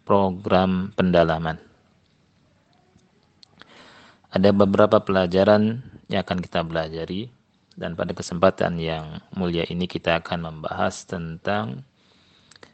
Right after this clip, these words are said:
waqaf dan ibtida. Waqaf artinya berhenti, ibtida artinya memulai bacaan.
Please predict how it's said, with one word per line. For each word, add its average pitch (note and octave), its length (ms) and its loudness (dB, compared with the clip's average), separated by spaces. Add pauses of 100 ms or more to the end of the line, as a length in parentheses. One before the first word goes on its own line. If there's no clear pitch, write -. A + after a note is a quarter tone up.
(400)
waqaf G2 560 2
dan F2 240 -2
ibtida. E2 640 0 (880)
Waqaf - 400 2
artinya F2+ 560 0
berhenti, E2+ 720 -2 (560)
ibtida E2+ 480 0
artinya F#2 320 -2
memulai F2+ 640 2 (880)
bacaan. E2+ 640 2